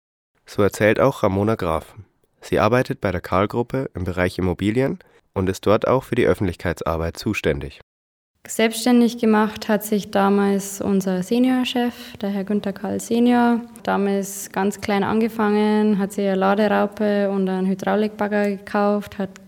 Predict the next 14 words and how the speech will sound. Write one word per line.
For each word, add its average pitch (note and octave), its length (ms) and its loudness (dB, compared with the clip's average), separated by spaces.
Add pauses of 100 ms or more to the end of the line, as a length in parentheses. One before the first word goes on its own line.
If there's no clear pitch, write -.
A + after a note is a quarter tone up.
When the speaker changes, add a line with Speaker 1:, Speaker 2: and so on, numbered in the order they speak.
(160)
Speaker 2:
ganz G3+ 320 0
kleine G3 580 4 (460)
Regieleistungen, A#3 1300 6
ähm, G3+ 800 2 (160)
übernommen, G3+ 720 2
durchgeführt. G3+ 840 -4 (640)
Ja, F#3 160 6
und F#3 100 4
seither G3 300 2
hat G3 140 2
das F#3+ 160 -2
Unternehmen F#3+ 800 0
kontinuierlich G3 760 -2
aufgebaut G#3 1000 -4